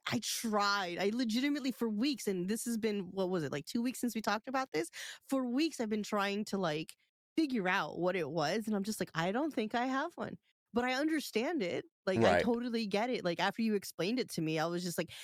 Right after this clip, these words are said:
Speaker 1: it was, it was one of those moments where it was just like, again, an awkward asylum moment, realizing that I was just like, "Oh, shit. Like, I never thought about it this way," because it was something that was just never a part of me.
Speaker 2: Right.
Speaker 1: So it was like an eye-opener to me, and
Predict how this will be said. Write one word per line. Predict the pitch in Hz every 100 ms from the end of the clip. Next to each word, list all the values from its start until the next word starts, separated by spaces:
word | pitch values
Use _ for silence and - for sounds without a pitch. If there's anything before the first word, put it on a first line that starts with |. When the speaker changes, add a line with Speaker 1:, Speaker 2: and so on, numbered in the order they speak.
| -
Speaker 1:
it | 254
was, | 269 294 220
it | 254
was | 254
one | 240 294
of |
those | 277 240
moments | 202 214 220 185
where | 180
it |
was | 190
just | 190 -
like, | 170
again, | 202 339 175 151 - -
an | 190
awkward | 180 165 - 220
asylum | - 330 370
moment, | 208 160 135
realizing | 180 180 185 196 214 240
that | 233 214
I | 214
was | 214
just | 214
like, | 220 202 -
"Oh, | 294 277
shit. | - 381 156 -
Like, | 175 175
I | 208
never | 240 254
thought | 233 254 285
about | 196 165
it | 165
this | 160 -
way," | 147
because | 175 180 180 185
it | - _ _ -
was | 180
something | 190 170 180
that | 160 185
was | 175 165
just | 165 - -
never | 165 151 156
a |
part | 139 165 247
of | 240
me. | - 60 - _ _ -
Speaker 2:
Right. | 113 90 -
Speaker 1:
So | - 180 170 165 -
it | 185 190
was | 202 202
like | 208
an | 170
eye-opener | 190 269 208 170 156 143
to | -
me, | 117 76 - -
and | 170 160 156 147 -